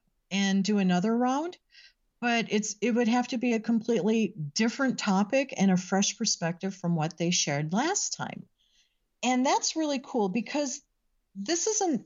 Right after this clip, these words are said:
business is an ongoing experiment for all of us. It doesn't matter if we're a small business or we're a corporation. Business evolves.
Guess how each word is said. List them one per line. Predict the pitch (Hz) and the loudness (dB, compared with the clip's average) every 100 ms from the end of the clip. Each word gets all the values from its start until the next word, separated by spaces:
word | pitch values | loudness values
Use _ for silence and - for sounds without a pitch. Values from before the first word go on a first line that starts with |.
| 185 | 0
business | 302 320 415 440 - - - | 0 0 0 0 -2 -6 -6
is | 247 220 | -4 0
an | 226 208 170 | 0 0 2
ongoing | 196 214 214 208 196 | 2 2 2 4 4
experiment | 180 - - 160 160 156 151 | 2 -2 -2 -2 0 -2 -4
for | - 151 - | -4 -6 -4
all | - 151 143 120 | -2 0 -2 -6
of | - | -8
us. | - - - - | -8 -6 -6 -6
It | 202 | -2
doesn't | 381 202 | 0 2
matter | 220 233 | 4 2
if | 214 | 0
we're | 160 | -2
a | |
small | - 190 208 | 0 0 2
business | 208 214 214 208 | 2 2 0 0
or | 170 | -2
we're | 160 | -4
a | 147 | -6
corporation. | - 185 175 160 165 - 104 - _ _ _ _ _ _ _ _ _ 175 | -4 -4 -2 -2 -2 -4 -6 -10 _ _ _ _ _ _ _ _ _ -6
Business | 226 220 233 220 - | -4 -2 0 -2 -2
evolves. | 202 165 165 143 - - - | -2 0 0 -2 -4 -8 -10